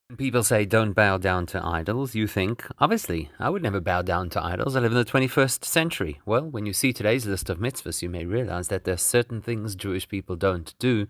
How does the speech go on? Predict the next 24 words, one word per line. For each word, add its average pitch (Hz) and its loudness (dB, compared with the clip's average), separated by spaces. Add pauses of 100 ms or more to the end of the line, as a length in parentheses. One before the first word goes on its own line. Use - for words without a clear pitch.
(500)
because 120 4
of 95 -6
their 95 2
i-, 101 -2
idolatrous 98 -4
roots. 104 -2 (760)
Whole 165 8
series 151 0
today 117 2
of 90 -4
negative 113 -2
commandments. 98 -2
Firstly, 120 4
the 92 -6
prohibition 110 0
against 107 -4
incantations, 131 -2
which - -6
would 104 4
include, 101 0
for 101 0
example, 95 -2
a 95 -2
person 98 -2